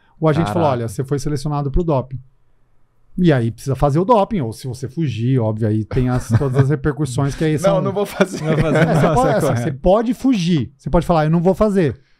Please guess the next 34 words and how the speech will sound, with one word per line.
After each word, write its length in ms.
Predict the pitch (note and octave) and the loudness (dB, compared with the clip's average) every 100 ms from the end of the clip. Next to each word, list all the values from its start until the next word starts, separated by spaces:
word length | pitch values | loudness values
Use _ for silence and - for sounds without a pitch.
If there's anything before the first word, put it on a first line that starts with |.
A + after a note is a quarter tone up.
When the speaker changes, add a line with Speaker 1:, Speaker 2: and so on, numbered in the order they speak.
| _ | _
Speaker 1:
Você, 240 | - C#3 A#2+ | -4 -2 -2
você 220 | - F3 | 0 2
se 140 | - F3 | 4 2
nega 260 | E3+ F3+ | 2 0
a 20 | D#3+ | -2
fazer, 320 | D#3 C3 C3 A2+ A#2 | -2 -2 -4 -6 -2
monta 280 | D#3 E3 | -2 0
no 80 | D#3 | -2
carro 200 | C#3+ C3+ | -2 -2
e 20 | |
vai 120 | B2 C3 | 0 0
embora, 480 | B2 D3+ G3 C3 - _ _ _ | 0 2 2 0 -6 _ _ _
você 200 | - E3+ - | -4 -4 2
automaticamente 680 | A#3 A#3+ A3 - E3+ F3+ | 2 2 -2 0 -2 -2
está, 240 | - F#3+ - - - | -2 -2 -2 -8 -16
está 260 | - D#3 | -2 -2
suspenso 540 | D3 - B2+ D#3+ D#3+ B2+ | -2 -4 -4 -2 -2 0
por 80 | D#3+ | 0
Speaker 3:
Suspenso, 240 | D#3+ F#3 | 0 0
Speaker 1:
oito 20 | C#3+ | -2
Speaker 3:
né? 60 | |
Speaker 1:
anos. 260 | G#2+ G2+ - A#2 | -2 -6 -12 -10
Speaker 2:
É 100 | G#2+ | -10
tipo 220 | - D3 | -6 -4
o 20 | |
bafômetro. 640 | C3+ C3 - F#2+ E2 - E3+ | -2 -2 -4 -12 -12 -6 -2
Speaker 1:
É, 120 | C#3 | 0
não 120 | D3+ | 0
tem 260 | - G3 G#3+ | 0 2 4
muito, 300 | F#3+ F#3+ G3 | 2 2 0
você, 280 | D#3 - D3 | -2 -2 -2
você 300 | A#2+ A2 E3 | -4 -2 -2
Speaker 3:
Entendi. 200 | D3+ - | 0 0
Speaker 1:
fugiu, 440 | C#4+ A#3+ C3 G#2+ | 2 4 2 -2